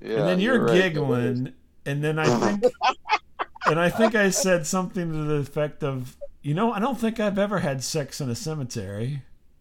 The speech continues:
Speaker 1: <laughs> Which I found incredible, actually. I found that incredible.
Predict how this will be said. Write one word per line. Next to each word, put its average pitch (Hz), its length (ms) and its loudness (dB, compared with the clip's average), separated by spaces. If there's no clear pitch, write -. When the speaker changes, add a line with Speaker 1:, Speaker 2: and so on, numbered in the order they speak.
Speaker 1:
<laughs> - 80 -18
Which 170 160 6
I 220 120 8
found 226 260 8
incredible, 160 640 6
actually. 110 600 2
I 113 100 2
found 127 260 4
that 117 120 4
incredible. 104 760 -2